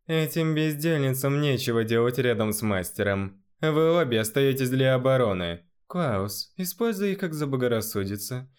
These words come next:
Если будут ныть, сообщи мне. Я потом лично преподам им урок». Ринха и Фука вздрогнули от моего злобного заявления. Одна вспышка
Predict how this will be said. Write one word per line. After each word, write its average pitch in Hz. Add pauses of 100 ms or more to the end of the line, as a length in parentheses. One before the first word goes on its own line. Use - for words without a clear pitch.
(200)
Если 175
будут 165
ныть, 185
сообщи 170
мне. 90 (280)
Я 170
потом 165
лично 101
преподам 104
им 101
урок». 98 (640)
Ринха 190
и 170
Фука 185
вздрогнули 160
от 107
моего 113
злобного 104
заявления. 92 (400)
Одна 160
вспышка 160